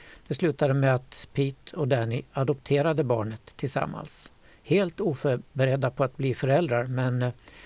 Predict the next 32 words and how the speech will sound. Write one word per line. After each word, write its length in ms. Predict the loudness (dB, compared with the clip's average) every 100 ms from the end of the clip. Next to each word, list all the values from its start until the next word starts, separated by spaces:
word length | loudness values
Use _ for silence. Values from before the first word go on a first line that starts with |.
| -20 -20 0
där 120 | 0
det 80 | 2
finns 240 | -2 -2
kärlek 500 | 0 2 4 0 -2
är 100 | -2
allt 260 | -2 -2 -2
möjligt, 500 | 0 0 -2 -6 -20 -20 _
kunde 280 | -4 -2 0
de 200 | -2 -6 -6
efteråt 600 | -8 -4 -2 -2 -6 -8
konstatera 800 | -2 -2 0 -4 0 2 2 2
i 100 | 0
den 180 | -2 -4
nyutkomna 800 | -4 -2 0 0 0 -2 0 0
boken 480 | 0 -2 -2 -6 -6 -4
Our 340 | 0 0 0
Subway 760 | -4 -4 -4 -2 -2 -4 -4 -4
Baby. 400 | -4 -4 -6 -12 -18 -20 -20 -20 -20 -20 -20 -20 -20 -20 0
Danny 360 | 2 2 0 -2
hittade 580 | 0 0 2 2 4 2 0
det 120 | -2
övergivna 540 | 2 2 2 2 2 0
spädbarnet 800 | 0 0 2 2 2 0 -2
i 60 | -4
tunnelbanan 840 | 0 0 0 -2 -2 -2 -2 -4 -4
och 140 | -2
överlämnade 520 | 0 2 0 0 0
det 140 | 0 -2
till 180 | -4 -2
sjukhus 540 | -2 -2 -2 -4 -4
och 140 | -6
polis. 500 | -4 -4 -4 -12 -14